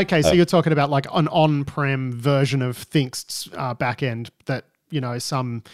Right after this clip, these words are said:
Speaker 1: customer with weird compliance, uh, uh, requirements can run on-prem.
Speaker 2: Yeah, so, so it's, it's that thing. Um, and we've had it in the past, and it, and it basically was not, um, li-, like,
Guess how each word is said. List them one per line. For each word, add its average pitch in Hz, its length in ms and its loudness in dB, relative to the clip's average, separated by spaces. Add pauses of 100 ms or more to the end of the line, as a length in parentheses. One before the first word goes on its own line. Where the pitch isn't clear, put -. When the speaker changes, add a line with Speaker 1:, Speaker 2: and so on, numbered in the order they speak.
(180)
Speaker 1:
customer 131 400 -2
with 123 160 -2
weird 127 300 0
compliance, 123 680 -6
uh, 120 360 -6
uh, 120 180 -4
requirements 127 520 -6
can 135 180 -6
run 127 240 -4
on-prem. 139 440 -8 (520)
Speaker 2:
Yeah, 85 360 2
so, - 180 -4
so - 180 2
it's, 101 220 2
it's 101 240 -2
that 80 260 2
thing. 73 220 -2 (100)
Um, 90 400 2
and 98 560 2 (640)
we've 117 200 0
had 165 160 2
it 151 120 2
in 120 120 0
the - 80 0
past, - 640 -2
and 90 160 4
it, - 120 -2
and 92 100 2
it - 280 -6
basically 95 480 2
was 78 320 2
not, 80 500 0 (200)
um, 73 600 2 (640)
li-, 95 180 -2
like, 98 340 0